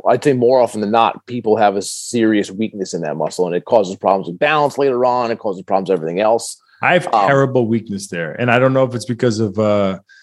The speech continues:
Speaker 2: motion issues in the ankle, like, just my, both my ankles, just,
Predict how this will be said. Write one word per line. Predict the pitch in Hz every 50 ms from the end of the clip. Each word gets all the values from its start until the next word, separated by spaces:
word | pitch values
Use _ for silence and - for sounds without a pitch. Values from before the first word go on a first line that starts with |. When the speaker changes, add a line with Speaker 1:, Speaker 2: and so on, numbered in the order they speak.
| _ _ _ _ _
Speaker 2:
motion | 113 123 139 131 - - 151 135
issues | 135 127 - - 139 131 120 110
in | 110
the | 107 104 107
ankle, | 120 131 143 139 - 156 151 135
like, | 113 104 101 95
just | - 101 92
my, | 110 104 98
both | 95 98 120 120 107
my | 110 110 107 110
ankles, | 110 107 92 104 101 95 90 - - - - -
just, | - - - - -